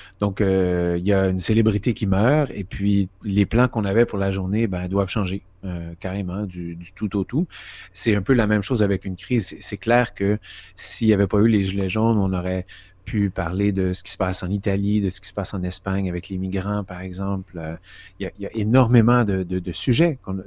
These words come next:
qu'on aurait pu traiter, qu'on ne peut pas traiter, mais ça vient avec,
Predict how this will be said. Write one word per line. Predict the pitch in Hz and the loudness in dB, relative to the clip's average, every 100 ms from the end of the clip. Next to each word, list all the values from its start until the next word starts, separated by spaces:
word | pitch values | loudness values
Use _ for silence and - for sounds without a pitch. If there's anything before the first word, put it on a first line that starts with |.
| 104 - - - | -12 -14 -20 -8
qu'on | 104 | -2
aurait | 101 92 | 0 0
pu | 90 110 | -2 -6
traiter, | - 95 - 143 190 - - - _ - | -4 -4 0 0 0 -6 -20 -20 _ -8
qu'on | 104 95 | -2 -2
ne | 92 | 0
peut | - 151 | 4 4
pas | - 165 | 6 4
traiter, | - 117 - 147 208 110 | 4 -2 0 0 -2 -2
mais | 98 104 101 98 82 | 0 2 2 2 -2
ça | - - - 95 | -10 -14 -4 -2
vient | 90 110 123 | 2 4 4
avec, | 101 | 4